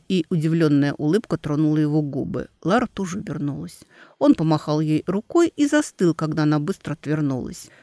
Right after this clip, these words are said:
Опустил руку. «Ты мне тоже нравишься», прошептал он, беззвучно смеясь. Прогноз Лары оправдался.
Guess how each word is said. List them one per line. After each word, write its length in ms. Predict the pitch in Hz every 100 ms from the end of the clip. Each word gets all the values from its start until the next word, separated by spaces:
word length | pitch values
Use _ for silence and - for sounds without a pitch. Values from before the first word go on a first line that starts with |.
| _
Опустил 560 | - 175 180 - 180 175 -
руку. 500 | 156 151 - - - _ _ _
«Ты 120 | - 214
мне 200 | 156 -
тоже 340 | - 208 160
нравишься», 600 | 117 110 90 - - 180 - _
прошептал 600 | - - - - 139 135
он, 160 | 143 -
беззвучно 520 | 160 160 180 156 - 143
смеясь. 560 | - 151 143 147 - - _ _ _ _ _ _ _ _ _ _ _ _ _ _ _ -
Прогноз 420 | 254 302 403 -
Лары 220 | 339 330
оправдался. 800 | 311 - 226 190 185 58 - -